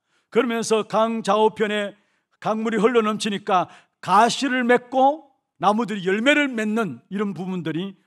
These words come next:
오늘 본문에 말씀하고 있습니다. 그런데 이것이 어디에서부터? 성전 문지방에서 나오는 생수로 말미암아 이루어지고 있음을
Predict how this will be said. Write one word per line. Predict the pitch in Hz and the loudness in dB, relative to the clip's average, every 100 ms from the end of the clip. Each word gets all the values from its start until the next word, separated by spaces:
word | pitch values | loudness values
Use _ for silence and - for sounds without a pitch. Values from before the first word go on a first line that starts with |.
| - | -12
오늘 | 156 151 | -10 -8
본문에 | 151 156 160 | -10 -8 -8
말씀하고 | 139 139 - 135 113 | -8 -12 -12 -14 -16
있습니다. | 104 107 90 _ _ _ _ _ _ _ | -20 -20 -20 _ _ _ _ _ _ _
그런데 | - 190 170 | -12 -8 -4
이것이 | 190 185 | -6 -6
어디에서부터? | 180 156 165 220 - 151 98 _ _ _ _ - | -8 -8 -10 -12 -12 -12 -12 _ _ _ _ -20
성전 | - 170 165 170 170 170 180 180 _ _ _ _ _ _ _ _ | -12 -10 -8 -8 -8 -8 -12 -20 _ _ _ _ _ _ _ _
문지방에서 | 107 156 185 180 175 202 202 175 170 | -12 -8 -6 -8 -8 -8 -8 -8 -6
나오는 | 143 143 143 156 185 _ _ _ _ _ | -6 -6 -8 -10 -14 _ _ _ _ _
생수로 | - - - 269 269 220 208 | -20 -10 -6 -6 -8 -8 -6
말미암아 | 180 143 135 127 113 120 175 - _ _ _ _ - | -6 -6 -8 -10 -10 -12 -12 -18 _ _ _ _ -18
이루어지고 | 131 127 127 - 127 | -14 -12 -12 -14 -14
있음을 | 117 156 160 180 | -14 -8 -6 -6